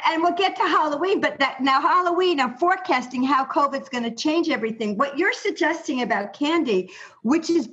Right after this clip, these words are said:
great because I do, I like to eat Easter candy and Halloween candy, and I love all the different packaging, and I like the new, new, new. But that also makes it, um, perishable, and it makes inventory a bigger issue. So you really have to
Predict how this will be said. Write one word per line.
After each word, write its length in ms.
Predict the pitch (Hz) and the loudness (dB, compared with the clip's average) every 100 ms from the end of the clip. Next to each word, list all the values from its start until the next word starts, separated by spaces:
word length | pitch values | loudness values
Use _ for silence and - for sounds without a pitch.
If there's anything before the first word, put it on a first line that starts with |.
| - | -2
great 400 | 330 311 220 - | 0 2 -2 -4
because 300 | 240 302 262 | -2 0 2
I 140 | 269 | 2
do, 240 | 240 294 262 | 2 0 2
I 140 | 240 | 2
like 300 | 262 262 254 | 2 0 0
to 60 | 247 | -4
eat 120 | 233 247 - _ _ | -2 -2 -6 _ _
Easter 280 | 311 339 320 | -2 0 -4
candy 420 | - 311 277 269 | -2 0 0 0
and 80 | 233 | 2
Halloween 400 | 254 277 269 262 | 2 2 0 0
candy, 360 | 285 269 254 240 | 0 0 0 0
and 80 | 220 | 0
I 100 | 208 | 2
love 280 | 240 262 | 2 2
all 160 | 269 262 | 2 0
the 80 | 240 | -2
different 260 | 247 240 226 | -4 -2 0
packaging, 560 | 240 247 247 247 240 | 0 0 -6 -4 -2
and 100 | 233 | 0
I 60 | 185 | 0
like 300 | 190 233 233 | 0 -2 -2
the 60 | 226 | -2
new, 200 | 233 240 | 0 0
new, 240 | 233 226 | 0 0
new. 280 | 220 220 220 - - - | -2 -2 -4 -8 -20 -10
But 120 | 302 311 | -4 0
that 360 | 381 480 523 | 2 4 2
also 160 | 523 370 | 2 0
makes 380 | 302 294 277 - | 2 0 -2 -2
it, 240 | 277 262 | 0 0
um, 500 | 240 240 226 214 208 - - | 2 2 2 0 -4 -10 -4
perishable, 800 | 349 370 508 - 190 180 156 - - _ - | 0 2 0 -2 0 0 -2 -8 -20 _ 0
and 200 | 269 285 | 0 0
it 140 | 262 | -2
makes 260 | 302 311 302 | -2 0 0
inventory 600 | 339 494 453 349 262 233 | 0 0 -2 0 0 0
a 80 | 202 | 0
bigger 340 | 220 214 202 | 0 -2 -2
issue. 400 | 190 190 180 143 | -2 -2 -6 -8
So 240 | 180 262 | -6 -2
you 260 | 262 269 359 | 0 0 2
really 240 | 381 370 | 2 2
have 160 | 381 330 | 0 -2
to 80 | 302 | -8